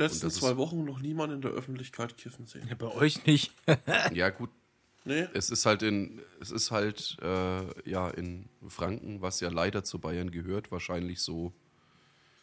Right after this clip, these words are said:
Speaker 2: dass da immer noch niemand so den, den, den harten Max machen will, ne? Weil,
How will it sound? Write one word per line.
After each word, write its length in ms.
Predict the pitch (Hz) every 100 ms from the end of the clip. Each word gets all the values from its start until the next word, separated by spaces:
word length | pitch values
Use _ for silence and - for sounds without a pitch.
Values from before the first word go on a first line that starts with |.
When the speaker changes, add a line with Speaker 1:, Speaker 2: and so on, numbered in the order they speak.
| _ _ _
Speaker 2:
dass 240 | - 90 -
da 160 | 90
immer 260 | 87 95 92
noch 200 | 87 90
niemand 340 | 95 92 90
so 140 | - 80
den, 280 | 82 78 73
den, 420 | 78 76 76 76
den 420 | 73 73 76 78
harten 260 | 82 78 82
Max 240 | 80 -
machen 300 | 78 73 76
will, 160 | 69 65
ne? 160 | 76 87 _ _ _ _ _ _ _ _ _ _ _ _ _ _ _ _ _ _ _ _ _ _
Weil, 480 | 78 78 78 78 78